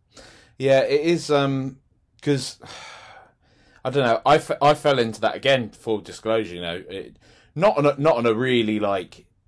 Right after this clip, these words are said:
on a really deep level. I'm just talking, not, well, I mean, it probably was on quite a deep level. I, I can remember, uh, toward the latter days of Theresa May, and when it seemed like everyone was sort of, like, fucking on her, and you could see her, like,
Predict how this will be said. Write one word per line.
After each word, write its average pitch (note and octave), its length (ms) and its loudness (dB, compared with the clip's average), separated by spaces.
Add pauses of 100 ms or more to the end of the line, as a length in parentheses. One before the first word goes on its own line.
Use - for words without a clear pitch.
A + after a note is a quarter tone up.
(160)
on G#2+ 120 -6
a G#2 60 -6
really G#2 460 -4
deep G#2+ 360 -8
level. E2+ 240 -10
I'm F#2+ 180 -6
just G#2 260 -14
talking, F#2+ 400 -10 (140)
not, A#2+ 280 -4
well, G#2+ 280 -4 (540)
I F#2 80 -16
mean, G2+ 160 -10
it - 100 -14
probably F2+ 240 -8
was G2+ 220 -4
on F2+ 120 -14
quite F2+ 260 -6
a - 20 -18
deep F2 220 -12
level. F2+ 200 -8
I, F#2+ 60 -2 (180)
I B2+ 60 -12
can A#2+ 160 -6
remember, C#3+ 260 -4 (160)
uh, A2 80 -4 (460)
toward D3+ 340 -2
the B2 380 2
latter G#2+ 360 -2
days G2+ 460 -4
of F#2 420 -12 (540)
Theresa G#2 540 0
May, F2 500 -6 (540)
and G2 400 -2
when A2 160 2
it - 120 -8
seemed A#2 260 -4
like G2+ 180 -2 (100)
everyone F#2+ 640 -2
was F2+ 140 -12
sort E2+ 260 -10
of, E2+ 60 -18
like, E2+ 360 -8
fucking F#2+ 420 -10
on F2+ 180 -10
her, D#2+ 120 -12
and D#2 160 -14
you G2 80 -16
could - 180 -12
see A#2+ 240 -4
her, G2+ 140 -2
like, F2+ 280 -6